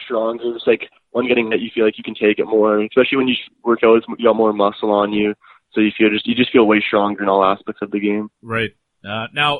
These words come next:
Speaker 2: the N H L draft, we mentioned it is, uh, your draft year this season. Has the,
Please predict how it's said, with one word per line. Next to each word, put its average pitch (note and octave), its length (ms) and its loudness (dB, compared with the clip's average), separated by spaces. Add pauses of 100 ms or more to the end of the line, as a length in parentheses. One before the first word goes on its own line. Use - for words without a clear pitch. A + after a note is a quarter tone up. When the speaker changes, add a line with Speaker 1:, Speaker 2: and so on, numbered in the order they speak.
Speaker 2:
the D3+ 160 0
N F3+ 120 0
H F3 120 -6
L E3 140 -2
draft, C#3+ 340 -4
we C3 160 -8
mentioned C#3 340 -8
it C3 140 -6
is, C#3 260 -6
uh, C3+ 280 -2
your B2+ 160 -12
draft C3 400 -6
year C#3 160 -8
this B2+ 200 -12
season. C#3+ 440 -12
Has C3 400 -4
the, D3 240 -4